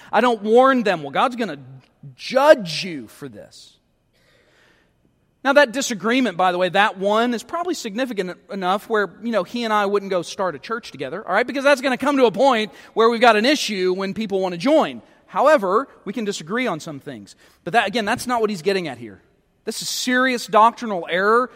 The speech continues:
that results in a clear misapplication. It's leading people astray. And, and you and I should be committed then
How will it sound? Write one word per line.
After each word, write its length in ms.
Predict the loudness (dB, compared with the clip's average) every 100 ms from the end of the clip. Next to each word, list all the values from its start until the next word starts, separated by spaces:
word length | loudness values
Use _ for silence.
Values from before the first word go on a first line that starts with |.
| -18 -10
that 120 | -6
results 520 | -6 -2 2 2 0
in 140 | -8 -10
a 40 |
clear 840 | -10 -16 -8 -4 -2 0 0 -2 -6 _ _ _ _ -14
misapplication. 1600 | -8 -2 -2 0 -2 -2 -2 -8 -6 -10 -10 -12 -18 -20 -20 _ _ _ _
It's 120 | -14
leading 400 | -6 -4 -2 -4
people 340 | -10 -12 -10
astray. 500 | -12 -12 -12 -12 -16 _ _ _
And, 200 | -14 -12
and 180 | -12 -10
you 140 | -6
and 100 | 0
I 140 | 0 0
should 340 | -4 -8 -6
be 120 | -6
committed 540 | -6 -8 -2 -2 -2 -6
then 380 | -14 -16 -20